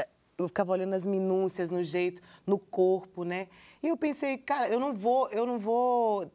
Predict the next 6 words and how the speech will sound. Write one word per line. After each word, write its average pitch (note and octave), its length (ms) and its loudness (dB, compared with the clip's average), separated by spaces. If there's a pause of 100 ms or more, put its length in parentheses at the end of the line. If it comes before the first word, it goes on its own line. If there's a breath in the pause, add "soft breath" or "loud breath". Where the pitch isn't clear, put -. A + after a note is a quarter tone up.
tentar F#3+ 540 0
ficar F3+ 240 -8
tentando F#3+ 580 -4
fazer F3 340 -8
uma F3 140 -4
imitação F3 680 -8